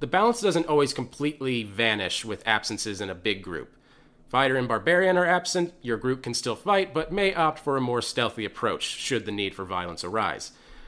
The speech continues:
Your bard or cleric are missing, maybe it's the druid, monk, or sorcerer's time to shine as the healer.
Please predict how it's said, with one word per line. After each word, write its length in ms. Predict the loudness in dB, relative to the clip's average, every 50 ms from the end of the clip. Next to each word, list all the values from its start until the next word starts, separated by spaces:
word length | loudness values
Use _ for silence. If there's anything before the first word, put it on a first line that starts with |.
| -16 -6
Your 160 | -2 -2 0
bard 380 | 2 2 4 6 6 6 4 2
or 80 | 0
cleric 400 | -4 -2 0 2 4 4 4 4
are 60 | 2 0
missing, 560 | 2 2 2 2 2 4 2 2 0 -4 -10 -14 -8
maybe 360 | 0 2 4 4 4 4 4
it's 140 | 2 2 0
the 100 | -2 -4
druid, 420 | -2 2 4 4 6 6 6 4 2
monk, 400 | 2 2 2 2 2 0 0 -2
or 100 | -2 -2
sorcerer's 560 | -2 2 4 4 4 4 2 0 -2 -2 -2
time 280 | 0 0 0 0 0
to 60 | -2 -4
shine 340 | -2 0 2 2 0 0
as 100 | -4 -6
the 80 | -8 -8
healer. 380 | -6 -6 -6 -6 -8 -10 -10